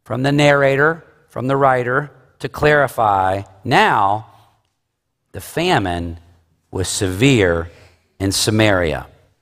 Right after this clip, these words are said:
Okay, that's where he had set up the worship for the Canaanite god Baal,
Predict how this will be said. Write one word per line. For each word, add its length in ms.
Okay, 240
that's 280
where 140
he 160
had 120
set 260
up 240
the 80
worship 440
for 420
the 40
Canaanite 580
god 500
Baal, 640